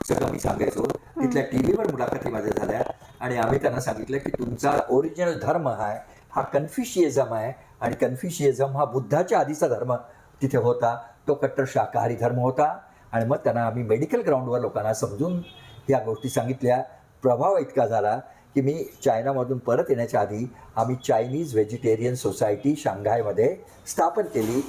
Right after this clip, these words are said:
Speaker 1: आज देखील तिचे जवळजवळ पाच हजारापेक्षा जास्त मेंबर आहेत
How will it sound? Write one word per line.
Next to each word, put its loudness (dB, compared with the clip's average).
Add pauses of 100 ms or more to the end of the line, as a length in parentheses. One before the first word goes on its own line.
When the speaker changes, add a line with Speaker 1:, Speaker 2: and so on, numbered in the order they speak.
(260)
Speaker 1:
आज 2
देखील -4
तिचे 0
जवळजवळ 2
पाच -2
हजारापेक्षा -2
जास्त 0 (640)
मेंबर 2
आहेत -2